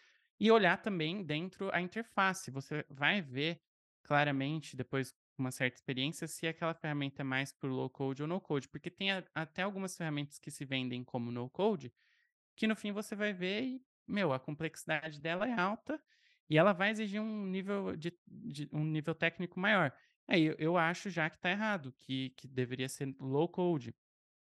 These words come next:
Então é muito subjetivo, né? Mas independente do que, do que você usar, no code ou low code, eu acho que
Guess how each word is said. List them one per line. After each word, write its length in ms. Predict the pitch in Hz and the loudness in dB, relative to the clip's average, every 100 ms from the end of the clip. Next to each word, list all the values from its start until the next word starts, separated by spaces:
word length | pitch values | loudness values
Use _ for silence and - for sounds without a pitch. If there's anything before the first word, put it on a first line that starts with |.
| _ - | _ 0
Então 200 | 147 185 | 6 6
é 40 | |
muito 220 | 180 196 | 6 0
subjetivo, 840 | - 175 170 196 226 - 165 123 143 _ | -4 -4 0 -2 -2 0 2 0 -4 _
né? 220 | - 113 - _ - _ _ _ | -4 -4 -4 _ -20 _ _ _
Mas 220 | 160 180 180 _ 175 | 4 4 2 _ 0
independente 680 | 214 240 247 196 240 269 196 | 0 2 2 0 -2 -6 -6
do 120 | 196 | -6
que, 500 | - 185 165 139 - | -2 0 0 -4 -6
do 120 | 139 | -10
que 160 | 135 - | -10 -8
você 300 | 135 139 - | -6 -4 -2
usar, 360 | 135 123 147 147 | -2 4 4 4
no 220 | 135 143 | 0 -2
code 340 | - 147 135 | -4 -4 -4
ou 120 | 123 | -4
low 180 | 117 139 | -2 -2
code, 400 | 135 156 175 135 | -2 0 0 -2
eu 100 | 127 | -2
acho 240 | 131 135 - | -2 -4 -8
que 260 | 147 147 | -6 -6